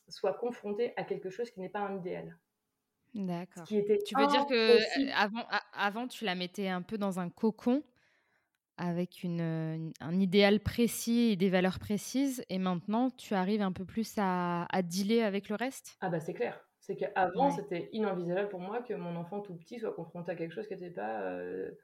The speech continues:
Speaker 1: si tu veux, je, j'acceptais de faire des bourdes moi, mais je refusais catégoriquement les bourdes des autres, quoi.
Speaker 2: Ok.
Speaker 1: Donc, heu, j'avais des bourdes, hein, et j'en fais, hein. Je veux dire, en tant que mère, j'en fais et j'en ai fait.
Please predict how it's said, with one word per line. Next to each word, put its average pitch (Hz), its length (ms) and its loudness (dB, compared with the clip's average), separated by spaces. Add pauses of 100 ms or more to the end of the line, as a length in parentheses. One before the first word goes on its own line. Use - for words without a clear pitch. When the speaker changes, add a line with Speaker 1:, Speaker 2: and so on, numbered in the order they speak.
(840)
Speaker 1:
si - 80 -20
tu 226 80 -4
veux, 262 220 0
je, 208 180 -2
j'acceptais 240 520 2
de 202 100 0
faire 208 160 -2
des 185 100 0
bourdes 185 280 -6
moi, 196 420 -2
mais 175 200 -6
je 170 160 -2
refusais 208 440 -2
catégoriquement 180 420 -6
les 196 140 -4
bourdes 170 300 -8
des 170 80 -8
autres, - 300 -10
quoi. 175 140 -20 (880)
Speaker 2:
Ok. 180 220 -4 (560)
Speaker 1:
Donc, 180 260 -8
heu, 170 100 -2
j'avais 233 200 2
des 208 100 4
bourdes, 233 260 0
hein, 196 120 0
et 180 40 -2
j'en 165 180 0
fais, 294 160 4
hein. 190 180 0
Je 185 40 -6
veux 170 60 -6
dire, 160 120 -6
en 160 40 -6
tant 156 120 -8
que 170 120 -10
mère, 190 300 -2
j'en 147 180 -4
fais 220 360 0
et 165 40 -2
j'en 160 140 -4
ai 156 100 -2
fait. 220 320 2